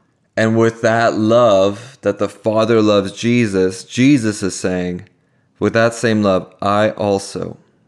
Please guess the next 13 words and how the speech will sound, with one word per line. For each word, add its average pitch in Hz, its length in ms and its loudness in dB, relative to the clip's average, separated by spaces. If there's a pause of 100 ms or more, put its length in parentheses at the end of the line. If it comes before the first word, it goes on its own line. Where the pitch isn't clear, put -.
(720)
have 90 180 -6
loved 87 360 -2
you. 87 260 -6 (1500)
Abide 98 460 0
in 98 120 0
my 95 200 0
love." 90 580 -8
Like, - 240 -20
wow. 92 480 -12 (380)
Thank - 320 -4
you, 101 260 -8 (440)
Jesus. - 720 -8
<laughs> 127 100 2